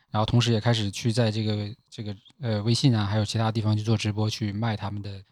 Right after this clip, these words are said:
呃，衣服。最后算一下，哎，好像这个销售额其实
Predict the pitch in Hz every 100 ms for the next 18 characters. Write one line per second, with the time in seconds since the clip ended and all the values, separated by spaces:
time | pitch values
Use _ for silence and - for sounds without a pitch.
0 | - 107 104 139 151 104 - _ _ -
1 | 185 185 - 185 165 170 151 127 170 170
2 | 117 156 156 151 165 170 143 123 147 147
3 | 131 127